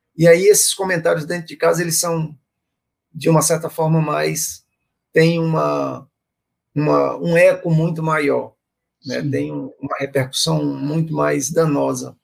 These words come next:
Speaker 2: Não, sem dúvida nenhuma, sem
Speaker 1: Não é?
Speaker 2: dúvida nenhuma. E, e quem, é, porque tem muita gente que,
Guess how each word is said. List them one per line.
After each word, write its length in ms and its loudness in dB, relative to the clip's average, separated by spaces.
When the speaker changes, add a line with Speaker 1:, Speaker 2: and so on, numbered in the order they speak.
Speaker 2:
Não, 320 6
sem 300 -4
dúvida 280 -4
nenhuma, 320 -4
sem 180 -8
Speaker 1:
Não 180 2
é? 60 -2
Speaker 2:
dúvida 180 -2
nenhuma. 420 -8
E, 480 -2
e 320 -6
quem, 360 -6
é, 160 -8
porque 140 -14
tem 120 -2
muita 220 0
gente 120 -6
que, 120 -6